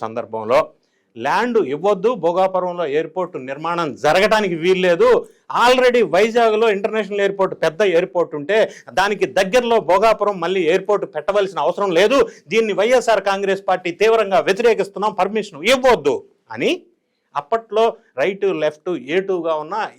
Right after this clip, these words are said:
ఎంపీ విజయసాయిరెడ్డి కేంద్రానికి లేఖ రాశారు in writing, వద్దు ఎయిర్‌పోర్ట్ అని.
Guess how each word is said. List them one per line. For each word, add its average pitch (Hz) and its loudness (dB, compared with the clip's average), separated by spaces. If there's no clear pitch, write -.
ఎంపీ 175 -8
విజయసాయిరెడ్డి 135 -8
కేంద్రానికి 127 -12
లేఖ 143 -6
రాశారు 110 -8
in 165 -10
writing, 117 -10
వద్దు 185 0
ఎయిర్‌పోర్ట్ 147 -2
అని. 92 -18